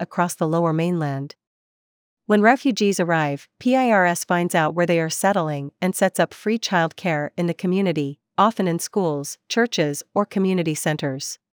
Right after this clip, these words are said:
In the process of offering child care to refugee and immigrant women, workers at P I R S realized there were a number of barriers these women face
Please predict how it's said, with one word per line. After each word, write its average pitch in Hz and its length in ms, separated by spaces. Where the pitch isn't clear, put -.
In 233 100
the 233 80
process 262 500
of 190 100
offering 180 360
child 190 360
care 147 500
to 190 100
refugee 185 800
and 190 160
immigrant 214 380
women, 156 420
workers 240 420
at 190 140
P 208 180
I 190 140
R 165 180
S 160 240
realized 175 640
there 175 140
were 180 140
a 180 40
number 196 320
of 160 140
barriers 175 460
these 160 260
women 170 240
face 151 540